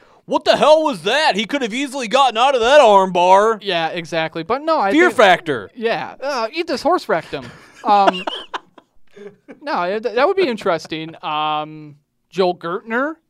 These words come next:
Speaker 2: from the old E C W, like, on T N N days. That'd
Speaker 1: Okay.
Speaker 2: be kinda fun because he just make everything a sexual innuendo.
Speaker 1: Okay.
Speaker 2: Um,
Speaker 1: I think I'd like to do it with Taz.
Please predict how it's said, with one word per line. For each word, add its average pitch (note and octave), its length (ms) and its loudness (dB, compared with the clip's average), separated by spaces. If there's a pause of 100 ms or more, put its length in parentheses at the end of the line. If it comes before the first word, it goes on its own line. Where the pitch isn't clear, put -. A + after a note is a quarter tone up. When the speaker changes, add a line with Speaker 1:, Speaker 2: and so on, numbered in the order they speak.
(140)
Speaker 2:
from F3+ 200 -12
the E3+ 120 -4
old E3+ 180 -4
E F3+ 100 -8
C F3 180 -16
W, E3+ 460 -6
like, E3 180 -2
on D#3+ 240 -4
T E3+ 180 -12
N D#3 80 -10
N F3 200 -8
days. F#3+ 300 -4
That'd C#3 160 -4
Speaker 1:
Okay. C#3 40 -4
Speaker 2:
be C#3+ 40 -6
kinda G3+ 200 -4
fun A3+ 260 -6
because F#3 260 -10
he E3 40 -18
just E3+ 200 -14
make E3 200 -12
everything D#3+ 320 -10
a C#3+ 40 -14
sexual D3 360 -14
innuendo. C#3+ 580 -10 (140)
Speaker 1:
Okay. C#3 240 -12 (240)
Speaker 2:
Um, D3 840 -6 (600)
Speaker 1:
I - 60 -12
think A#3 140 -6
I'd A3 140 0
like C#3+ 160 -4
to C#3 60 -16
do C3+ 100 -6
it C3 40 -4
with A2+ 140 -14
Taz. G#2+ 600 -12